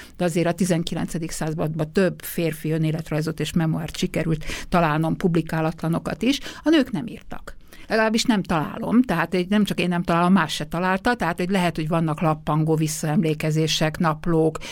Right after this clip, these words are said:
olyan típusú levelezés, amelyikből rekonstruálni lehetne a hétköznapi életüket, de eddig ilyen nem került elő, tehát, hogy igazándiból én akkor kénytelen voltam föladni ezt a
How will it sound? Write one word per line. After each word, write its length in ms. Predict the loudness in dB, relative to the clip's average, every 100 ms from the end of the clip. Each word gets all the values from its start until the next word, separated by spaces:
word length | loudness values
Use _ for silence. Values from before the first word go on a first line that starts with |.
| -8 2
olyan 280 | 4 4
típusú 360 | 0 -4 -4 -2
levelezés, 680 | -2 -2 -2 -2 0 -2 0
amelyikből 400 | 0 2 2 2
rekonstruálni 760 | 0 0 -2 0 0 2 2
lehetne 400 | 2 2 0 2
a 40 | 2
hétköznapi 640 | 2 0 -2 -2 -4 0
életüket, 600 | 2 2 2 2 2 0 -6 -16 -2
de 140 | 0 0
eddig 460 | 0 0 0 0
ilyen 260 | 2 2 4
nem 280 | 2 2 0
került 420 | 2 2 2 0 4
elő, 280 | 4 4
tehát, 380 | 4 4 2 2
hogy 140 | 0 2
igazándiból 800 | 2 2 0 0 0 2 4
én 120 | 4 2
akkor 300 | 0 -4 0
kénytelen 460 | 0 0 -2 -2
voltam 340 | -2 0 -2 -2
föladni 500 | -2 -2 0 0 -2
ezt 240 | -4 -2
a 180 | -2